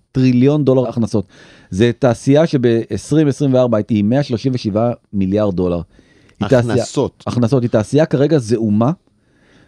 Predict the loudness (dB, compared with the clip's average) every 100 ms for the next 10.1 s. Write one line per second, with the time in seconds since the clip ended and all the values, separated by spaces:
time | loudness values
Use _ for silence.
0 | -4 0 0 0 0 4 4 4 0 2
1 | 2 0 0 -2 -2 -4 -2 0 0 0
2 | 0 2 2 0 -2 -2 0 0 -2 0
3 | 2 2 2 0 0 -2 0 0 0 -2
4 | -4 -6 -12 _ _ _ _ 2 2 4
5 | 0 0 0 0 2 2 2 0 0 0
6 | 0 2 2 2 2 0 -4 -16 -14 -2
7 | -2 2 0 2 2 2 2 0 2 0
8 | 0 0 0 0 -4 -4 -2 -2 -4 -4
9 | -2 0 0 -2 -2 -2 0 2 2 2